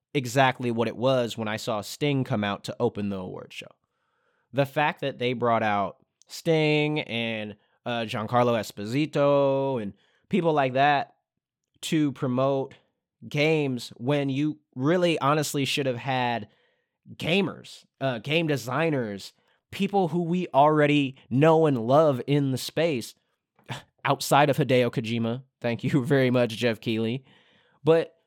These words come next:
bring out the, the Pete Hines and the Todd Howards, you know? Bring out,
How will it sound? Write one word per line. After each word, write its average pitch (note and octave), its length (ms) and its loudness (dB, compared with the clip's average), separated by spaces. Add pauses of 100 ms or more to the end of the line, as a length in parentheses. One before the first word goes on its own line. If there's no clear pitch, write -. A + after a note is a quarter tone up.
(240)
bring C#4 260 4
out A3+ 360 0
the, A#2+ 400 -2
the G#2 440 -6
Pete - 240 -8
Hines G#2 540 -4
and G2+ 120 -6
the G2 180 -8
Todd G2+ 320 -4
Howards, C#2 640 -14 (440)
you C#3 140 2
know? C3 300 0 (720)
Bring D#3+ 480 0
out, F#3 460 -6